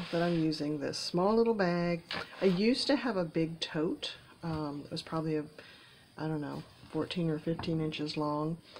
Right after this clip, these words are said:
And, um, while it was handy, I just found that I was carrying too much stuff. So I've whittled it down to this nice small one, and I think this has the essentials in it. Um,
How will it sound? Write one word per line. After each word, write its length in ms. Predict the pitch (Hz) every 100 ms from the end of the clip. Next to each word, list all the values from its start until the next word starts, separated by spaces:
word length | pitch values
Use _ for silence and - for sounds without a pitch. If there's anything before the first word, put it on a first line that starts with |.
| - - - -
And, 720 | 185 185 180 170 170 165 165 - - -
um, 440 | 175 160 151 156
while 240 | 160 180 208
it 60 |
was 160 | 240 254
handy, 600 | 220 220 202 156 147 156 - - -
I 40 | 185
just 180 | 214
found 180 | 240 247
that 60 | 208
I 20 |
was 140 | 175
carrying 360 | - 202 180 160
too 160 | - 156
much 300 | 147 - -
stuff. 320 | 131 143 - - -
So 500 | - 190 175 160 160 - - - -
I've 200 | 190 165
whittled 300 | 196 233 269
it 140 | 285
down 360 | 226 202 196 196
to 100 | 196
this 260 | 165 165 156
nice 300 | 160 196 -
small 440 | - 226 214 196
one, 460 | 147 143 139 - -
and 180 | 156
I 120 | 160 165
think 240 | 220 226
this 200 | 214 -
has 280 | 190 180 175
the 120 | 165
essentials 680 | 160 - 160 165 139 - -
in 140 | 50
it. 320 | - - - - - - - - - -
Um, 540 | 185 175 160 151 165